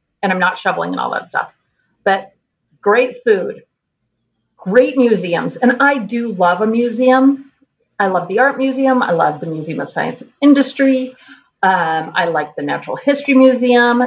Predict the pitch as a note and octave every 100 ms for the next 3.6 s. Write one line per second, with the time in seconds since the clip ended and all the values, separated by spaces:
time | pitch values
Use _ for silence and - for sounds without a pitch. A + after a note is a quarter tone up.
0 | G#3 F3 E3+ E3 - F#3 F#3 E3 D#3 E3+
1 | - _ _ _ _ _ _ _ _ F#3+
2 | F3+ D3+ D#3 D#3+ - G3 A#3 B3+ C#4 C#4+
3 | C#4+ C#4 B3+ B3 B3+